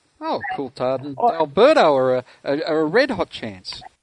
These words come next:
Speaker 2: I mentioned, uh, I mentioned them in the earlier discussion that they'll be in the mix. I think they definitely will. There's always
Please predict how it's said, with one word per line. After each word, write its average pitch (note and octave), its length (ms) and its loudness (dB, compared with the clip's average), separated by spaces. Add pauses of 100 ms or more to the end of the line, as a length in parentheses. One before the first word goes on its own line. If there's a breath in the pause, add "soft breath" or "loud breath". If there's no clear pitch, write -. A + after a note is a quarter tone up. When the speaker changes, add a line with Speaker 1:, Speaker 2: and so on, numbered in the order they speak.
(100)
Speaker 2:
I F#3+ 60 0
mentioned, F3+ 560 -2
uh, C3+ 240 2
I D3+ 60 0
mentioned E3 460 -2
them C#3 200 0
in C3 80 2
the B2+ 140 4
earlier C3+ 260 2
discussion B2+ 520 -2
that A#2 120 0
they'll C3+ 160 2
be B2+ 140 2
in B2+ 80 0
the A#2+ 80 0
mix. F3 320 2
I D3 60 4
think D#3+ 180 -2
they C#3 120 2
definitely C#3+ 440 -2
will. D#3 300 2
There's E3 200 -2
always F3+ 540 2